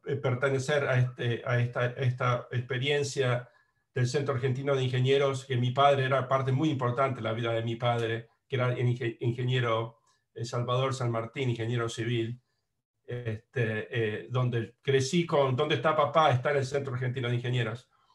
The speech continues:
Así que, este, siempre he teni-, te-, tengo esa, esa conexión sentimental con el centro. Eh, un, un comentario te quería hacer. La, la, el otro,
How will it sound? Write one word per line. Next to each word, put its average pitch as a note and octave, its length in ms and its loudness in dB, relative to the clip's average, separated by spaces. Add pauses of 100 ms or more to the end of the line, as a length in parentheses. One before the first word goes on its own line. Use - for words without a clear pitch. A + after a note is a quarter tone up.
(120)
Así B2 260 -4
que, B2+ 340 0
este, A2 680 -2 (180)
siempre C#3 400 -4
he A#2+ 40 0
teni-, B2 360 -4
te-, B2+ 220 -2
tengo B2+ 360 2
esa, A#2 500 0
esa B2 280 -4
conexión A2+ 720 -2
sentimental A2 840 -6
con A2 180 -4
el G#2 80 -6
centro. G#2+ 560 -8 (540)
Eh, B2+ 500 4
un, F#3+ 180 2
un G#3+ 180 6 (220)
comentario F3 520 4
te E3 120 0
quería C#3+ 260 2
hacer. C#3 360 4
La, C3 200 -6
la, C3+ 140 0
el D3 280 -2
otro, D#3+ 560 4